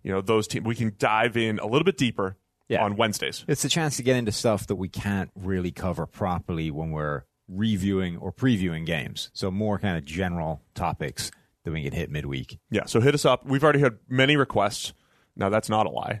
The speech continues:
Speaker 1: Many requests on actually what people
Speaker 2: Okay.
Speaker 1: want to see. So there's a whole bunch of different ways we could slice things on Wednesday.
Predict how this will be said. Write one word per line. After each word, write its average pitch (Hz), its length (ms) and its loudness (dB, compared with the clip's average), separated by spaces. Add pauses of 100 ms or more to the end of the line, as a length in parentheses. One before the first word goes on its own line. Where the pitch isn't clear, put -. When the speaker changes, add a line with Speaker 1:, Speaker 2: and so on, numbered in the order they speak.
(100)
Speaker 1:
Many 120 240 4
requests 104 420 2
on 104 120 2
actually 107 240 -2
what 104 160 2
people 107 220 0
Speaker 2:
Okay. 95 100 0
Speaker 1:
want 104 320 2
to 107 100 -4
see. 101 280 0
So 104 140 2
there's 101 160 2
a 110 60 4
whole 123 140 6
bunch 120 180 2
of - 60 -4
different 107 240 0
ways 98 160 2
we 98 80 -2
could 95 100 -6
slice 98 260 0
things 101 220 -2
on 92 160 -2
Wednesday. 110 480 4